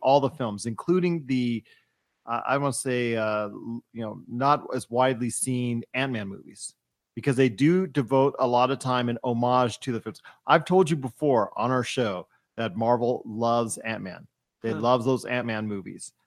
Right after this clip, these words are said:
Speaker 1: They're actually, you know, there's gonna be another, I'm sure, Ant-Man and the Wasp movie probably at some point in time.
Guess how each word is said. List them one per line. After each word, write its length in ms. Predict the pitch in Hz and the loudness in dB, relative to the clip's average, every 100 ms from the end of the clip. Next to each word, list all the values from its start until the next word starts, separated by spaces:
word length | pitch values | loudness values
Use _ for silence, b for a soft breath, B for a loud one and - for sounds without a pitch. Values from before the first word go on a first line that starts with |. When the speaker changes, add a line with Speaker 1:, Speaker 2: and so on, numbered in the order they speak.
| _ | _
Speaker 1:
They're 140 | 120 | 0
actually, 240 | 123 120 160 | 0 0 -4
you 40 | |
know, 140 | 127 117 | -4 -4
there's 280 | 107 123 - | -4 -6 -4
gonna 160 | 131 | -4
be 100 | 117 | -2
another, 500 | 120 127 120 117 113 | 0 2 2 2 0
I'm 140 | - 107 | -4 -8
sure, 220 | - 117 | -6 -6
Ant-Man 320 | 107 110 104 | -6 -6 -6
and 100 | 104 | -8
the 40 | 101 | -6
Wasp 340 | 101 101 - | -4 -4 -6
movie 240 | 110 98 | -10 -10
probably 340 | 101 110 101 104 | -10 -6 -6 -8
at 60 | |
some 180 | - 110 | -10 -12
point 220 | - 104 98 | -10 -12 -12
in 40 | |
time. 300 | - 95 82 | -14 -12 -12